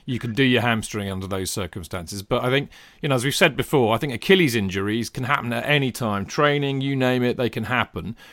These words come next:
Rudiger has got an issue with his knee anyway. So that was almost like a, an aggravation of a pre-existing issue. Um, Ampadu, I've no idea. Bad luck, I suppose. But I, I, I don't know anything about Amp-, I mean, I, I even got it wrong when I, when we talked about it last Friday.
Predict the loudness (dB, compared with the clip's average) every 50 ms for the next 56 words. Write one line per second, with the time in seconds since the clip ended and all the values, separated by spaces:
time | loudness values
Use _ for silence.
0 | -20 -16 _ 8 8 8 10 10 8 8 8 8 8 8 8 4 0 -2 2 4
1 | 4 4 6 4 2 2 2 0 0 0 0 0 -2 0 0 2 4 4 4 4
2 | 2 0 -2 -4 -6 -6 -8 -10 -12 _ _ _ _ _ _ _ -4 0 2 4
3 | 4 2 2 -2 -2 0 0 0 0 0 0 -2 -2 0 0 0 0 0 0 0
4 | -2 -2 -2 -2 0 0 -2 0 0 0 0 0 -2 -4 -4 -6 -4 -2 0 0
5 | 0 0 -2 -4 -6 -4 -6 -6 -8 -6 -6 -6 -4 -4 -4 -4 -6 -8 -12 -20
6 | -20 -20 -20 -20 _ -6 -2 -2 -2 0 2 2 2 2 2 0 2 4 6 6
7 | 6 6 4 4 4 4 4 4 4 2 2 2 2 0 -2 0 2 2 2 2
8 | 2 0 -2 -2 -4 -6 -6 -6 -8 -6 -4 -2 -2 -2 -4 -4 -6 -4 -2 -2
9 | -2 -2 -2 -2 -2 -2 -2 -2 -2 -2 -2 -2 -2 -4 -2 -4 -4 -6 -4 -2
10 | -2 -2 -2 -2 -4 -4 -6 -6 -6 -4 -2 0 2 2 2 2 2 0 0 0
11 | 0 0 0 0 0 0 0 0 0 2 2 2 2 0 -2 -2 -4 -4 -4 -4
12 | -4 -4 -4 -4 -6 -6 -8 -4 -4 -2 -2 -2 -2 -2 -2 -2 -2 -4 -2 0
13 | 2 2 2 0 -2 -4 -8